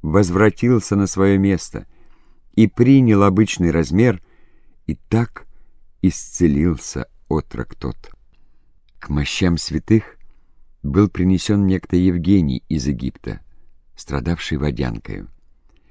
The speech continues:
От сего недуга все тело его отекло, и живот был весьма вздут. Сему Евгению святые явились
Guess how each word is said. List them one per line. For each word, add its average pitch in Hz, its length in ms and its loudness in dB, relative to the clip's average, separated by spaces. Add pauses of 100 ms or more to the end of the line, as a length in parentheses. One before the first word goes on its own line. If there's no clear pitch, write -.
(480)
От - 180 -4
сего 113 360 2
недуга 117 460 4
все - 240 0
тело 113 340 0
его 104 360 4
отекло, 104 680 -2 (600)
и 76 100 -2
живот 80 380 0
был 78 200 -2
весьма 85 520 -2
вздут. 69 460 -6 (1700)
Сему 78 380 -2
Евгению 73 640 0
святые 87 540 0
явились 92 460 0